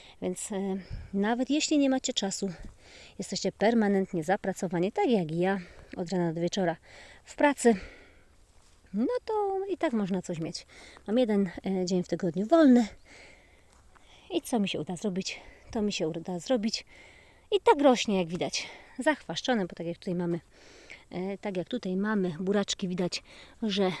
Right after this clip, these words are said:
chwastów pełno, a i tak całkiem fajnie wyglądają. Ale o innych plonach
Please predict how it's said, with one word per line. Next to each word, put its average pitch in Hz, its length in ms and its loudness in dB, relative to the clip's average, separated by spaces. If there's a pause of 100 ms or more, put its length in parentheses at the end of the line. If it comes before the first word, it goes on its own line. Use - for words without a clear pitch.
(180)
chwastów - 460 -4
pełno, 269 340 2 (300)
a 339 80 0
i 269 100 2
tak 190 260 -4 (460)
całkiem 196 320 -4
fajnie 175 300 -6
wyglądają. 170 480 -6 (120)
Ale 359 260 2
o 196 40 0
innych 190 300 0
plonach 214 360 2